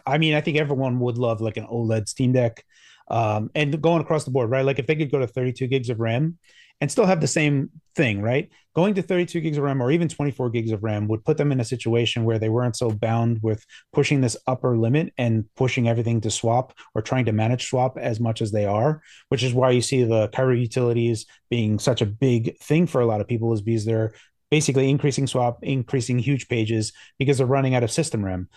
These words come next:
So even just doing something with giving a little bit more system ram, having the same Van Gogh chipset,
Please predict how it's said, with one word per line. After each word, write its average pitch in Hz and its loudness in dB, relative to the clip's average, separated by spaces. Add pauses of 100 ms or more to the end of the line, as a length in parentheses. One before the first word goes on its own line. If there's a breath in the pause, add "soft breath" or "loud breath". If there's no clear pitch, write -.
(140 soft breath)
So 135 2
even 165 4
just 147 0
doing 147 2
something 131 0
with 117 -2
giving 123 0
a 120 0
little 117 0
bit 113 0
more 110 0
system 127 -2
ram, 107 -2 (240 loud breath)
having 170 2
the 147 2
same 135 0
Van 120 0
Gogh 113 0
chipset, 117 -4